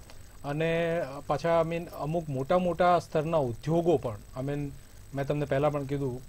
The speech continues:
કંડલા, મુન્દ્રા જેવા મોટા મોટા ports છે, ઘણી એમ એન સી કંપનીઝના ત્યાં એસ-, એસ ઈ ઝેડની અંદર plants છે અને export hub, અ, કચ્છ રિજનને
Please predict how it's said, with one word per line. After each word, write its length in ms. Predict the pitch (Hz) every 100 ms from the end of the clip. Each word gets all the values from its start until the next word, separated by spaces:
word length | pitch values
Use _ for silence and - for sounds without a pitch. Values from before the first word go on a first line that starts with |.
| -
કંડલા, 300 | 139 143 143
મુન્દ્રા 340 | 135 135 143
જેવા 180 | 139 139
મોટા 280 | 131 127 143
મોટા 260 | 139 143
ports 420 | 135 135 135 - -
છે, 120 | 135 131 - - - - -
ઘણી 280 | 147 175
એમ 200 | 196 165
એન 100 | 170
સી 160 | 165 165
કંપનીઝના 600 | 156 143 143 147 139 147
ત્યાં 300 | 147 143 135
એસ-, 180 | 120 147
એસ 400 | 143 143 127 151
ઈ 80 | 139
ઝેડની 340 | 139 139 143
અંદર 220 | 135 139
plants 580 | 135 - 127 131 131 - -
છે 60 | 113 113 - - - - -
અને 140 | 123 143
export 520 | 110 110 - 185 160 113 151
hub, 140 | 156 113 - - 139
અ, 260 | 143 147 147
કચ્છ 240 | 143 156 -
રિજનને 640 | 143 147 147 143 147 147